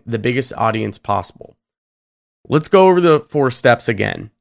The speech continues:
And actually, let's start from the very beginning. So if you don't know who your target audience is or where your target audience is, you wanna make your customer avatar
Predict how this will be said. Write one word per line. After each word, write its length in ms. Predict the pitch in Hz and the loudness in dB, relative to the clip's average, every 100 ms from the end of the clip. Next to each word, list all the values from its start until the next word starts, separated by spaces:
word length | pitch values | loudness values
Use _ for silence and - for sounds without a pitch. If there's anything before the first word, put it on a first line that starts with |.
| _ | _
And 380 | 123 127 123 - | -2 -2 -2 -4
actually, 320 | 143 - 147 | -6 -2 0
let's 160 | 131 - | 0 -4
start 340 | - 165 143 | 2 2 2
from 140 | - 131 | -2 -4
the 80 | |
very 260 | 113 117 120 | 0 0 0
beginning. 480 | 107 104 139 135 - | -2 0 2 0 -6
So 320 | - 120 107 | -2 0 0
if 160 | 127 127 | -4 -6
you 80 | |
don't 380 | 120 147 170 180 | 0 2 4 4
know 420 | 143 139 131 123 _ _ _ _ | 4 4 4 0 _ _ _ _
who 120 | 196 | 2
your 200 | 196 170 | 6 4
target 380 | - 120 123 113 | 4 0 0 2
audience 500 | 104 104 107 104 - | 2 2 0 -4 -2
is 320 | 98 107 123 - | -2 -2 -6 -14
or 140 | - 127 | -6 -4
where 280 | 120 151 185 | 2 4 4
your 200 | 175 131 | 2 -2
target 500 | - 110 104 104 - | 0 -2 0 -2 -2
audience 480 | 98 95 95 90 | -4 -2 -6 -8
is, 260 | 101 101 117 _ _ - | -6 -6 -8 _ _ -6
you 80 | 147 | 0
wanna 140 | 175 | 2
make 240 | 175 160 160 | 2 0 -2
your 100 | 139 | -8
customer 520 | 139 120 - 165 151 | -2 -2 -2 -2 0
avatar 680 | 101 101 - 101 98 123 | 0 -4 -4 -4 -2 -4